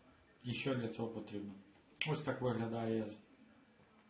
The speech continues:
сторінка реєстрації. Е, посилання для реєстрації ви можете знайти в описі до цього відео. Перше, що нам треба, це електронна адреса.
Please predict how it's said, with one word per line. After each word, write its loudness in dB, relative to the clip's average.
сторінка 2
реєстрації. 0
Е, 0
посилання 2
для 2
реєстрації -2
ви -4
можете 2
знайти 0
в -2
описі -4
до -4
цього -4
відео. 0
Перше, 2
що -4
нам 2
треба, 0
це -4
електронна 0
адреса. -2